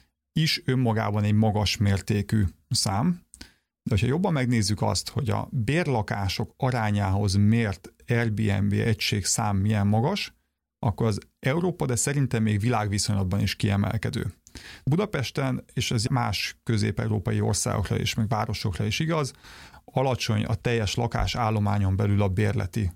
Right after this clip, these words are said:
lakások, vagy bérlakásoknak a száma. Ugye intézményi bérlakáslendszerünk nincs is, csak ezek gyakorlatilag magánlakások, akik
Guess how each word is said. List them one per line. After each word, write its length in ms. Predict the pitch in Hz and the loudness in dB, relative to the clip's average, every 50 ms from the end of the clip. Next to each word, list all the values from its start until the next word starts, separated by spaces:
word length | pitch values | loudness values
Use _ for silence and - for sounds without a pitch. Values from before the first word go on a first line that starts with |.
| - _ _ | -8 _ _
lakások, 640 | - 117 104 90 - 107 101 95 - - 107 - | -2 -2 0 0 -2 -2 -4 -4 -4 -4 -4 -4
vagy 160 | - 127 110 101 | -2 -2 -2 0
bérlakásoknak 840 | 98 107 107 110 110 104 - - 110 98 - 117 104 - 113 104 | 0 0 2 2 0 -2 -2 -2 -4 -4 -4 -4 -4 -2 -4 -2
a 60 | - 107 | -2 -2
száma. 320 | - - 110 110 127 151 | -2 0 0 0 0 0
Ugye 100 | 147 117 | 2 2
intézményi 440 | 113 117 117 - 117 98 107 104 104 | 2 2 2 2 0 2 2 2 4
bérlakáslendszerünk 840 | 98 110 107 101 101 - - 104 95 - 110 104 - - 107 98 101 | 4 2 2 2 0 0 -2 -4 -2 -2 -2 -2 0 2 4 4 6
nincs 220 | 107 104 98 - | 6 4 4 2
is, 300 | - 127 165 180 - - - | 2 2 0 0 -2 -4 -4
csak 180 | - 113 98 - | -4 -4 -4 -2
ezek 160 | 98 101 95 | -2 -2 0
gyakorlatilag 480 | 101 107 95 90 98 104 98 101 92 - - - - - | 0 2 2 2 4 4 2 2 0 -2 -4 -12 -20 -4
magánlakások, 1300 | _ 120 107 107 107 104 98 98 98 92 - _ _ _ - 117 104 98 - 107 95 95 95 - - 110 95 | _ 2 2 2 2 2 2 0 -2 -2 -6 _ _ _ -2 0 0 0 0 -2 -4 -2 -4 -2 0 0 0
akik 300 | 90 - 113 95 - | 0 0 -2 -4 -4